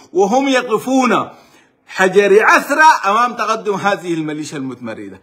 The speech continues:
تحية لأهلنا في كل بقاع السودان، ونقول لن نمكن الميليشيا المتمردة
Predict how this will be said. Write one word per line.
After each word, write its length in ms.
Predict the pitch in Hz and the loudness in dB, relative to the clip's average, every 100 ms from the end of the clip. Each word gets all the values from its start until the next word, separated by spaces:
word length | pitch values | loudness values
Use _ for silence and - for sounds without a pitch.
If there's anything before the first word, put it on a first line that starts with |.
| _ _ - | _ _ -12
تحية 360 | 185 233 240 | -10 -4 0
لأهلنا 640 | 185 196 196 190 170 135 104 - _ | 0 0 0 0 -2 -2 -8 -18 _
في 220 | - 185 | -4 -4
كل 260 | 180 330 311 | 2 0 2
بقاع 380 | 247 233 196 | 0 2 2
السودان، 640 | 165 170 175 156 143 110 98 _ _ _ - | 0 -4 -2 0 -2 -4 -10 _ _ _ -8
ونقول 540 | 170 208 214 269 254 | -2 0 2 0 2
لن 220 | 262 269 | 4 2
نمكن 800 | 254 247 269 - 247 240 156 - - _ 185 | 0 2 0 0 -2 0 -2 -6 -18 _ -6
الميليشيا 600 | 190 190 220 262 226 233 | -2 -2 -2 -4 -4 -2
المتمردة 920 | 220 208 262 294 311 269 294 330 | -2 -2 2 2 2 0 4 4